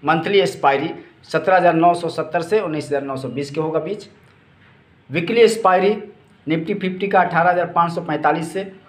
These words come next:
नौ उन्नीस हज़ार दो सौ पैंतालीस के बीच में ये वी-, weekly expiry होगा। पहला दिसंबर का पहला expiry, और Nifty फिफ्टी मंडे को क्या होगा?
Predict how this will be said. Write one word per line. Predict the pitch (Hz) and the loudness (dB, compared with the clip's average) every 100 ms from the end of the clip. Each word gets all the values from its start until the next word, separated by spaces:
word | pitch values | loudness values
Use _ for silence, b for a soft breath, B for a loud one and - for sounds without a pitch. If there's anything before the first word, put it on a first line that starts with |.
| - | -14
नौ | 123 151 | -2 0
उन्नीस | 156 160 170 | 2 0 -2
हज़ार | 156 151 | -2 -2
दो | 135 151 | 2 0
सौ | 143 | 0
पैंतालीस | 139 131 135 139 131 | -6 -4 -4 -4 -6
के | |
बीच | 151 156 156 | -8 -8 -8
में | 156 | -8
ये | 160 | -8
वी-, | 156 160 | -8 -10
weekly | 143 170 | -8 -8
expiry | 156 - 160 180 | -6 -4 -2 -2
होगा। | 175 185 - - - _ _ _ _ _ - | 0 0 -2 -12 -20 _ _ _ _ _ 0
पहला | 151 170 185 - 139 - _ 131 | 2 4 2 0 -12 -20 _ -10
दिसंबर | 139 175 175 190 | -2 0 2 2
का | 180 | 2
पहला | 151 147 170 170 - - - | 2 2 4 2 -2 -12 -10
expiry, | 143 - - - 190 - - _ _ _ - | -8 0 0 0 -4 -10 -20 _ _ _ -2
और | 127 | 0
Nifty | 127 151 226 180 | 0 -2 -4 -4
फिफ्टी | 160 - 151 | -6 -2 -2
मंडे | 127 143 160 | 0 0 0
को | 165 151 | 0 -2
क्या | 147 135 | -2 0
होगा? | 123 120 127 | 0 -2 -6